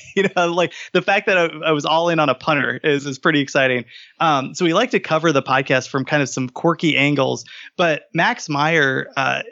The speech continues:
just has a really good feel for the, the Pac-twelve, and he identifies stuff. So if you're a gambler, um,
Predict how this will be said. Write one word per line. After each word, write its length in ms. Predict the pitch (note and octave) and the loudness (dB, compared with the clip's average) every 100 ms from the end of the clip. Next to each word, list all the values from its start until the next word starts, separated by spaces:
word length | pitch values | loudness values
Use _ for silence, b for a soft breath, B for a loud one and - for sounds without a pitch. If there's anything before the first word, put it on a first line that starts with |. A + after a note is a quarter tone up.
| - | -4
just 280 | G3+ G#3+ A3 | 0 2 0
has 120 | E3 | 0
a 60 | |
really 320 | C3 C3+ E3 E3 | -2 0 2 2
good 240 | D#3+ C#3+ | 0 -2
feel 400 | - - C#3+ C#3 | -4 0 2 2
for 160 | - C3 | 0 0
the, 200 | B2+ - | -2 -4
the 100 | B2+ | -6
Pac-twelve, 580 | - C3 - D3 C3+ C3 | -2 -2 -2 0 0 0
and 100 | B2+ | -2
he 300 | - F#3 F3 | 0 2 2
identifies 580 | C3+ C#3 C#3+ C#3 C3 A#2+ | 2 2 0 2 0 0
stuff. 180 | B2+ - | -4 -2
So 120 | C3+ | -4
if 120 | - | -2
you're 120 | B2+ | -2
a 40 | A#2 | 0
gambler, 600 | C#3+ E3 D3 C3 B2+ B B B C#3+ | 0 2 2 2 0 B B B -2
um, 380 | C#3 A#2+ B2+ | 0 0 -4